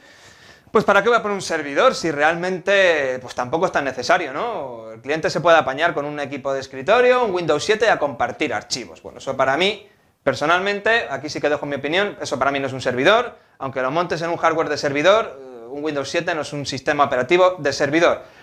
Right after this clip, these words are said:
De la misma forma, que hacemos una diferenciación muy clara y muy, bueno, pues muy visible, muy palpable.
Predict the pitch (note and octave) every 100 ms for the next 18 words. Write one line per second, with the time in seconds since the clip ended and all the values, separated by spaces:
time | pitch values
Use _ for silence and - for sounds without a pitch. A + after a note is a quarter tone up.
0 | - - D3 F3 A3+ A#3+ A#3+ A#3 F3+ -
1 | - _ _ _ E3 G#3+ C4 B3 A3+ G#3+
2 | G3 E3+ F3+ G3 F3+ G3 F3 F3+ B2+ -
3 | - D3 D#3 F#3+ A#3 A3+ - _ - _
4 | C3 C3 E3+ C3+ A#2 C#3+ C#3 D3+ G#3 G3+
5 | F3+ G#3+ E3+ E3 F#3+ F3 D3 G3+ G#3+ B2